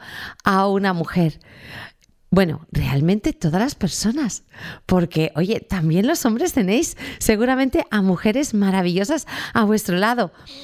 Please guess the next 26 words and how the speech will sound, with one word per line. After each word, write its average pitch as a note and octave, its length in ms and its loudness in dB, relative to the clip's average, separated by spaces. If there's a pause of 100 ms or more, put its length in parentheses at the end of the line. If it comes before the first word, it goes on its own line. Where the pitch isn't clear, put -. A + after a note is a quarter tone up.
(180)
Piensa, F3 420 0
no D#3+ 140 0
sé, A#3 280 0
en G3+ 120 0
tu F#3+ 100 -2
abuela, F#3+ 400 0
en G3 140 2
una G#3 180 2
madre, A#3 360 0
en A3 100 2
una A3+ 160 2
hermana, A3 480 0 (240)
una A#3 180 2
esposa, G#3 600 -2
amiga, F#3 400 4
una F#3 180 2
profesora, A#3 600 0 (280)
una C4+ 280 2
compañera. F#3+ 680 2 (640)
Y, G#3 380 0
bueno, E3 260 2
si F3 220 -2
pensáramos, E3+ 800 0
¿cómo B3 320 0
hubiera B3 260 0
sido A3 480 -2